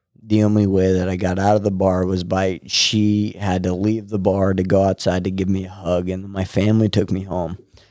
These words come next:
And my birthday is on December twenty-first. And so December twenty-first is when my family has their massive family Christmas.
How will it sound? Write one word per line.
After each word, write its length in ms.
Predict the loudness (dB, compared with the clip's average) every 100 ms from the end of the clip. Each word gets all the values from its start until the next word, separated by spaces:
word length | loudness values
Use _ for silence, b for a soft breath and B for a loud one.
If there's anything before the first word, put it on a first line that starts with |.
| b b b
And 100 | 0
my 180 | 2
birthday 580 | 4 4 2 4 2 4
is 180 | 2 2
on 220 | 2 0
December 380 | -2 -2 0 0
twenty-first. 760 | 0 0 0 -2 -4 -4 -8 -16 _ _ _ _ _ _ _ _ _
And 260 | -4 -2 0
so 520 | 2 2 2 -2 -8 -20 _ _ _ _ _ _
December 400 | -4 0 2 2
twenty-first 600 | 4 4 2 2 2 2
is 140 | 0 2
when 140 | 2
my 160 | 2 0
family 440 | 2 2 2 0
has 260 | 0 0 0
their 300 | -2 -4 -8 _ _ _ -20 _
massive 560 | -14 -4 0 0 -2 -4
family 360 | -4 -4 -4 -8
Christmas. 600 | -2 0 0 -4 -6